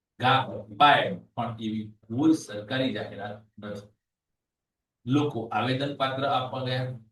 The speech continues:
તો જ્ઞાતિઓ, જ્ઞાતિઓ વચ્ચે અંતર થતું હોવાના સમાચાર અત્યારે મળી રહ્યા છે. પણ જે હોય, ગાબટના લોકોએ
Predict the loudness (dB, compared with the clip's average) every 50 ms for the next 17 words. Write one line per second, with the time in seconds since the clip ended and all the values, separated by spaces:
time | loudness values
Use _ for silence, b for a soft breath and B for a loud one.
0 | _ _ _ _ _ 4 6 6 6 6 6 6 4 4 4 2 2 2 4 4
1 | 2 2 2 2 2 2 2 2 4 4 6 6 4 4 2 2 2 2 2 2
2 | 2 0 2 2 2 2 2 2 2 2 4 4 4 6 6 6 6 6 6 4
3 | 2 0 0 4 6 6 6 4 2 0 -2 -2 -4 -6 -14 _ _ _ _ _
4 | -4 -2 -2 0 4 4 4 4 4 2 -2 -4 -12 -16 _ _ _ _ _ _
5 | _ _ 0 4 6 6 6 6 4 0 -8 -16 -20 -20 -20 -20 -20 _ _ _
6 | _ _ _ _ _ _ _ _ _ _ _ _ -2 0 2 2 4 6 6 6
7 | 6 4 2 0 -2 -4 -8 _ _ _ _ _ _ _ _ _ -18 -8 0 2
8 | 4 4 4 4 0 0 0 2 2 2 2 2 0 -2 -4 -6 -8 -10